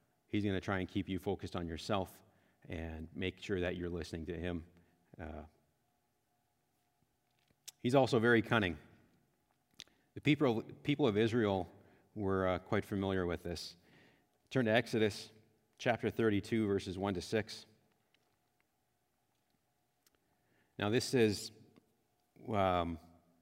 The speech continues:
this is after the Exodus. The children of Israel are in the wilderness at this time,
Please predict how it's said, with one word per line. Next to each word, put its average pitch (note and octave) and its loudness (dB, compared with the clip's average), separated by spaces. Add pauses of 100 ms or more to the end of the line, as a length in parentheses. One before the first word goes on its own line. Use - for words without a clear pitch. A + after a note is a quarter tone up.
(100)
this G#2 -8
is A2 -4
after A#2 4
the G#2 2
Exodus. A#2 -2 (160)
The - -10
children A2 -2
of G2 0
Israel G#2+ 2
are G2 2
in G2 0
the F#2 -2
wilderness A2+ -2
at G#2+ -8
this A2+ -4
time, A#2+ -2